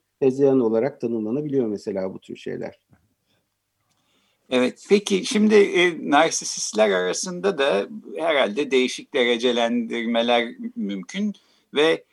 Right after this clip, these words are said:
Speaker 2: bazen narsisizm bu sizin, e, kara üçlü diye, e, de, e, t-, tanımlayacağınız bir şekilde başka niteliklerle bir araya geldiği zaman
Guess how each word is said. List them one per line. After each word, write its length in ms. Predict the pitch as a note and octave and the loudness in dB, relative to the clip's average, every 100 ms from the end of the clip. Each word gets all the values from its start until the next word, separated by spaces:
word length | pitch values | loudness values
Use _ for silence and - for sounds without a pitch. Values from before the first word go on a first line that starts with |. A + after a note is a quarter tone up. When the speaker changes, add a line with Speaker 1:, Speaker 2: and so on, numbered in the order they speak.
| _ _ | _ _
Speaker 2:
bazen 760 | A2+ D3+ G#3+ F#3+ D#3 D#3+ D3+ C3+ | 4 6 6 4 -2 -2 -8 -4
narsisizm 960 | C3 C#3 - C#3+ F#3 C#3 E3 G3 B2 | -4 -4 -12 -16 -14 -12 -12 -14 -10
bu 220 | C#3+ - | -10 -8
sizin, 580 | - C#3+ C3+ D3 D3+ - G2 | -10 -10 -8 -6 -8 -12 -10
e, 480 | C3 B2 B2 B2 | -6 -6 -6 -8
kara 360 | - B2+ C#3 E3 | -4 0 2 2
üçlü 500 | D3 - - C#3+ C3+ - _ _ A2 | 0 -8 -8 -4 -4 -6 _ _ -8
diye, 300 | A2 B2 B2 | 0 4 4
e, 480 | A#2+ - C3 B2+ G#2+ | 2 -4 -10 -10 -4
de, 200 | A#2+ A2 | 0 0
e, 560 | A2+ A#2+ A2 G#2 G#2 - | -2 -6 -4 -4 -6 -10
t-, 180 | - - | -18 -8
tanımlayacağınız 1300 | A2+ A2+ A2+ A2+ A2+ A#2 G#2+ A#2+ A2+ B2+ A#2+ A2+ A2 | -6 -6 -6 -6 -4 -4 0 2 2 2 -2 -4 -6
bir 160 | A#2 | -8
şekilde 680 | G#2 - - A#2 A#2+ B2 - | -8 -12 -10 -10 -8 -2 2
başka 340 | C3 A#2+ - F3+ | 2 0 -4 -4
niteliklerle 800 | E3 D3+ C#3+ C3 D3 D3 C#3 B2 | -4 -6 -6 -4 0 2 2 0
bir 140 | D3+ | 2
araya 240 | D3+ D3 | 2 0
geldiği 400 | D3 D3 - B3 | 2 0 0 -6
zaman 360 | G3+ D3+ B3 | -4 -2 -2